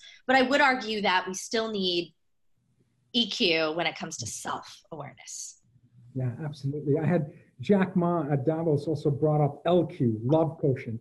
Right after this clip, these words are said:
Speaker 2: And
Speaker 1: Love quotient,
Speaker 2: yeah,
Speaker 1: yes.
Speaker 2: he said, "If you love what you do and you love the people you serve, in addition to E Q and I Q, that's his formula for success." And,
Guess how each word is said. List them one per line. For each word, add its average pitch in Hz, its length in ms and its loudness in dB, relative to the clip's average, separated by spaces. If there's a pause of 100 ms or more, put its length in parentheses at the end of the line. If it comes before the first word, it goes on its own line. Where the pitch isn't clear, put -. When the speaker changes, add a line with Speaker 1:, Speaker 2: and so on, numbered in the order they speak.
(140)
Speaker 2:
And 135 280 -2 (240)
Speaker 1:
Love 233 300 4
quotient, 175 720 2 (140)
Speaker 2:
yeah, 190 320 6
Speaker 1:
yes. 156 120 -4 (280)
Speaker 2:
he 180 80 4
said, 196 280 4
"If 185 120 6 (100)
you 175 220 4
love 190 360 4
what 214 220 2
you 190 80 4
do 180 300 6
and 151 100 2
you 143 80 2
love 175 320 2
the 190 60 4
people 185 360 0
you 165 140 -2
serve, 151 640 2 (380)
in 175 140 4
addition 202 380 4
to 160 160 0
E 160 120 0
Q 160 180 0
and 151 160 0
I 147 80 4
Q, 143 300 2 (100)
that's 180 280 0
his 143 240 2
formula 147 460 2
for 135 60 -10
success." 127 640 -4
And, 135 240 -4